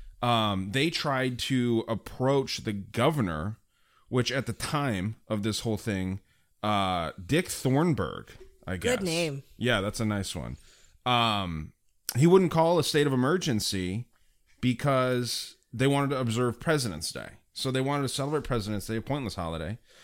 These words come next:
Speaker 2: Yeah.
Speaker 1: And then apparently this guy was good at what he was doing, taking order. I mean, this is what's,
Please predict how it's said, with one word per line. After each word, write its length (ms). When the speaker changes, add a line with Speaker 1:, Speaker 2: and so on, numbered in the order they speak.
Speaker 2:
Yeah. 160
Speaker 1:
And 140
then 100
apparently 380
this 200
guy 180
was 200
good 260
at 100
what 160
he 60
was 100
doing, 220
taking 340
order. 320
I 60
mean, 140
this 200
is 140
what's, 160